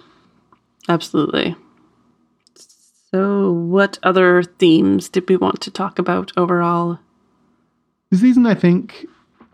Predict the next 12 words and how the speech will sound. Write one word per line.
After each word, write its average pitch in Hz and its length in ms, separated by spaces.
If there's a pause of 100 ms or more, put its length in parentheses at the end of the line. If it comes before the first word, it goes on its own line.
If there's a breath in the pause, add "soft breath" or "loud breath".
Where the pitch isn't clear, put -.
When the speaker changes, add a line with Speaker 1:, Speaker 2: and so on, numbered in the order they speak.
(200)
Speaker 2:
uh, 127 200
like 143 280
the 143 80
first 135 300
season, 110 320
is 104 100
also 110 460
very 107 240
much 107 180
about 107 240
love. 101 540 (100)
Speaker 1:
Mm-hmm. 190 400